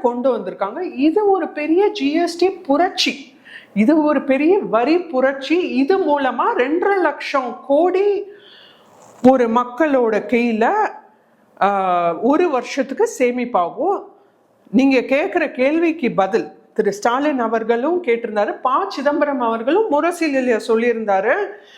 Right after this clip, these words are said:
"ஏன் நீங்க எட்டு வருஷம் முன்னாடி இதை பண்ணலன்னு?" அதுக்கு நான் ஒரு பதில் சொல்றேன்.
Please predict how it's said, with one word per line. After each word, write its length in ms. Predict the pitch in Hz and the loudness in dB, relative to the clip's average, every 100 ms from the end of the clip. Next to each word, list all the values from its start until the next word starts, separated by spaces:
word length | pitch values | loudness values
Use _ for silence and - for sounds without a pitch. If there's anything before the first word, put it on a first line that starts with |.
| - - | -20 -4
"ஏன் 360 | 208 339 370 370 | 0 2 2 2
நீங்க 260 | 269 262 | 2 2
எட்டு 280 | 233 233 247 | 2 0 0
வருஷம் 420 | 247 247 277 214 | -2 -2 -4 -2
முன்னாடி 160 | 220 247 | -2 0
இதை 200 | 269 196 | 0 0
பண்ணலன்னு?" 540 | 202 180 180 170 151 - _ _ _ | -4 -4 -4 -4 -6 -14 _ _ _
அதுக்கு 360 | 214 294 403 370 | 0 0 2 2
நான் 200 | 269 220 | 2 0
ஒரு 180 | 214 | 0
பதில் 340 | 180 214 349 381 | 0 -2 2 0
சொல்றேன். 760 | - 214 180 170 185 302 311 | 2 -2 -2 -6 -4 -4 -4